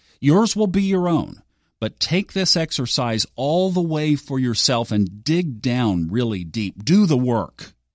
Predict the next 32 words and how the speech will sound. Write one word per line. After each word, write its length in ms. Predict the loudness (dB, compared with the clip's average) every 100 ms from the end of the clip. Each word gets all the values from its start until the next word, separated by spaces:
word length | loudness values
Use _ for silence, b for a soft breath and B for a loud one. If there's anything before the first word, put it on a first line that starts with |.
| _
How 260 | -8 -4 -2
you 300 | -2 0 0
view 360 | -2 -2 0 0
yourself 880 | -2 0 2 2 0 -4 -8 -16 -6
is 240 | -4 -4
driving 760 | -6 -6 -4 -4 -2 -2 -2 -4
how 260 | -6 -6 -4
you 260 | -2 -2
are 140 | -2 -2
living 600 | 0 0 0 0 -2 -2
your 220 | -4 -8
life. 600 | -6 -6 -6 -10 -14 -14 _ _ _ _ _
The 120 | -12 -8
answers 500 | 0 2 2 0 0
are 120 | -2 2
within 460 | 0 2 4 4
you, 280 | 2 -2 -18 _ _ _
as 160 | -8 -4
we've 160 | -4 -2
said, 360 | -2 -2 -4
is 120 | -8
a 60 | -4
major 460 | -2 0 -2 -4 -8
theme 420 | -8 -4 -2 -2
of 140 | -4
the 80 | -8
book. 340 | -12 -16 -10
So 320 | -4 -2 -4 -6 b b b _
happy 340 | -6 -4 -2
digging, 640 | -4 2 2 2 0 -2 -6 _ _ -10
go 240 | 0 2 4
inside, 720 | 6 8 8 6 2 -2 -4